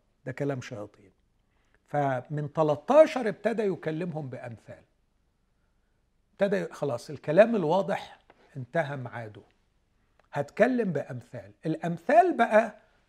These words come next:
عايزة تشغيل الذهن الروحي علشان تقدر تفهم. فاللي عنده الحس الروحي يستزيد نورًا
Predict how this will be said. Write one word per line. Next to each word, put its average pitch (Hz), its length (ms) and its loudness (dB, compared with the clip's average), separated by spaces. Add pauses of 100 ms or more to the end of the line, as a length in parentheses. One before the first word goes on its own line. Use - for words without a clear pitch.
(220)
عايزة 233 600 2 (640)
تشغيل 170 560 4
الذهن 208 540 2
الروحي 190 540 4
علشان 156 400 4
تقدر 190 480 6 (640)
تفهم. 110 400 4 (640)
فاللي 151 320 6
عنده 247 580 4
الحس 247 540 -2
الروحي 220 600 0
يستزيد 190 760 -4
نورًا 185 600 6